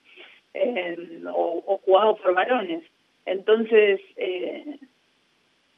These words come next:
¿por qué no ve-, vemos primero es-, esas cuestiones? Trabajamos, nos dan un poquito de tiempo para poder trabajar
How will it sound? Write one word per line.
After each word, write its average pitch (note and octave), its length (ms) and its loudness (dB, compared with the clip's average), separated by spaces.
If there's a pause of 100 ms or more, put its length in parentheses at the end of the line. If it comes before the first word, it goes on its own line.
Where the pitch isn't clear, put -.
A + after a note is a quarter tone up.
(180)
¿por A#3 200 4
qué D#4 120 2
no A3+ 180 4
ve-, F#3+ 200 -4
vemos G#3+ 380 6
primero G3+ 360 -2
es-, G3 120 -8 (160)
esas A#3 360 0
cuestiones? C4 600 2 (240)
Trabajamos, G#3 720 4
nos F3+ 160 -6
dan C#4+ 200 8
un C4+ 120 8
poquito G3+ 340 0
de F#3 160 0
tiempo G3+ 560 -8
para - 200 -4
poder F3 300 -2
trabajar F#3+ 640 0